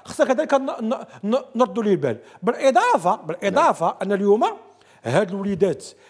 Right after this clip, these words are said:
Speaker 1: اللي هما خدامين او المقاولات الصغيره خاصنا نعطيهم واحد المجموعه من التحفيزات. ما كن-، كما كنتكلموا على التحفيزات الضريبيه، كندوي على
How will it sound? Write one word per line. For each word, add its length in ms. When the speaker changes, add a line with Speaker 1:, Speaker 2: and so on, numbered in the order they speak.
Speaker 1:
اللي 100
هما 140
خدامين 540
او 80
المقاولات 520
الصغيره 460
خاصنا 300
نعطيهم 180
واحد 100
المجموعه 580
من 300
التحفيزات. 600
ما 80
كن-، 220
كما 140
كنتكلموا 560
على 120
التحفيزات 540
الضريبيه، 460
كندوي 240
على 300